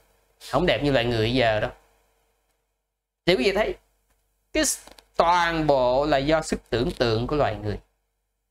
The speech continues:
Mình không biết được chính xác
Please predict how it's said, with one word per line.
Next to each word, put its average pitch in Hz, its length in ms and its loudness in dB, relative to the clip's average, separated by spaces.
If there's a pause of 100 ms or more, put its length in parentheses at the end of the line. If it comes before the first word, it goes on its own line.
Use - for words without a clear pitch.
(360)
Mình 139 280 0
không 196 480 0
biết 277 420 -2
được 156 540 -2
chính 262 300 2
xác 254 400 0